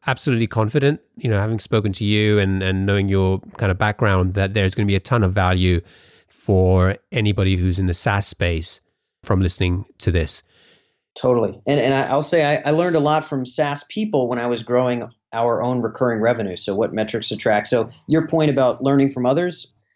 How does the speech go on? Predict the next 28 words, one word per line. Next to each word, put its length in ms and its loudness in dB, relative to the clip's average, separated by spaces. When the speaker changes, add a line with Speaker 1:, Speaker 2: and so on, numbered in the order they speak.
Speaker 2:
you 60 -8
know, 100 -2
saas 340 -4
people 340 -2
were 100 4
probably 320 0
half 300 -8
the 80 -4
folks 300 -2
that 100 0
I 120 2
talked 360 -2
to 100 0
when 120 -2
I 60 -2
was 160 -6
brainstorming 680 -4
on 60 -2
how 140 0
to 80 0
get 160 2
it 120 -4
to 140 0
multiple 340 -2
millions 380 0
in 60 -2
revenue. 360 0
So 300 -2